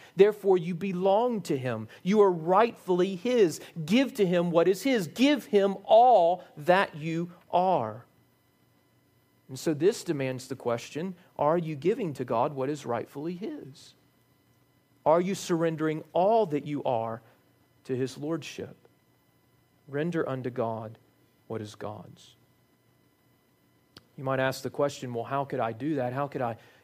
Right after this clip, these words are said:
give to God all that I am?" Well, you know, there's only one who has perfectly done that,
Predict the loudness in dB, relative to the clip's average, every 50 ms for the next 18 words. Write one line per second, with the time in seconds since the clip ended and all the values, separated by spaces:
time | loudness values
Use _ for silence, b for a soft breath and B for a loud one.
0 | b -16 -6 -4 -2 -2 -2 -4 -8 -8 -2 -2 0 0 0 0 0 -2 -2 -4
1 | -4 0 0 0 0 0 -2 -2 -2 -2 -2 -4 -6 -6 -6 -6 -6 -6 -6 -8
2 | -8 -8 -6 -6 -4 -4 -2 -2 -4 -2 -4 -4 -4 -6 -8 -10 -10 -8 -8 -6
3 | -6 -6 -6 -8 -8 -10 -10 -10 -12 -10 -8 -8 -6 -6 -8 -10 -10 -12 -10 -6
4 | -6 -6 -6 -6 -8 -10 -12 -12 -14 -16